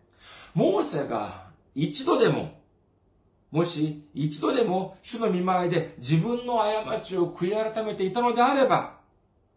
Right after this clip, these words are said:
もしかしたら主はそれまで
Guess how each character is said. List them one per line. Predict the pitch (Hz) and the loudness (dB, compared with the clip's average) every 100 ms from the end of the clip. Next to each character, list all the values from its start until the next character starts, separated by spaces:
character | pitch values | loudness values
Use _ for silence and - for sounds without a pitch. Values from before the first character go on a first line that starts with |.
| _ _ _ _ _ - | _ _ _ _ _ -14
も | 107 | -14
し | - | -12
か | 87 | -14
し | 92 | -12
た | |
ら | 82 98 - _ _ _ _ | -14 -14 -18 _ _ _ _
主 | - - 143 | -16 -4 0
は | 123 104 - - _ _ _ - | 2 0 -6 -18 _ _ _ -4
そ | 156 | 2
れ | 185 | 4
ま | 190 | 4
で | 165 156 147 - | 4 4 2 -4